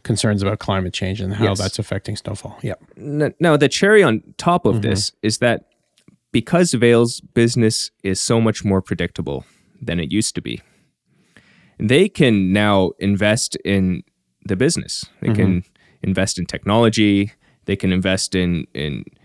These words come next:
Speaker 2: in nicer restaurants. They can build faster chairlifts and
Speaker 1: Yeah.
Speaker 2: all these kinds of nice things
Speaker 1: Yeah,
Speaker 2: to make
Speaker 1: when there is a good day, when they do get some good weather, everybody complains that there's too many people there and they have to, the waits are too long.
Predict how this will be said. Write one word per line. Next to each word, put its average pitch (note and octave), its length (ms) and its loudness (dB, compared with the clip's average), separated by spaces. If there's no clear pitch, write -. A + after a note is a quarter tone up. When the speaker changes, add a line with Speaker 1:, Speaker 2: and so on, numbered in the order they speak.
Speaker 2:
in D#2 160 -8
nicer F2 340 -4
restaurants. G#2 880 0
They F#2+ 100 0
can F2+ 220 -2
build F2 300 -2
faster F#2 380 -4
chairlifts A2 680 0
and A#2 80 0
Speaker 1:
Yeah. G#2 140 0
Speaker 2:
all B2 140 4
these B2+ 180 4
kinds G#2+ 280 0
of E2+ 100 -6
nice E2 280 -4
things A#2+ 500 -4
Speaker 1:
Yeah, B2+ 80 4
Speaker 2:
to G#2+ 80 4
make G2+ 80 4
Speaker 1:
when B2 140 4
there A#2 140 4
is C3 160 2
a D3+ 60 2
good A#2 240 0
day, G2+ 340 -2
when A2 140 0
they G#2+ 80 2
do A2+ 120 0
get A#2 160 0
some A2 160 -2
good G2+ 140 0
weather, F#2+ 440 -2
everybody A#2 400 2
complains G#2 680 0
that G2+ 340 0
there's A2+ 180 -2
too A#2+ 100 -2
many G#2 120 0
people G#2+ 260 0
there G2+ 360 0
and G2+ 240 -4
they G2 60 -4
have G#2 140 -4
to, G#2 120 -2
the A2 120 -2
waits G#2 240 -2
are A2 40 -6
too A#2 140 -2
long. G2+ 360 -2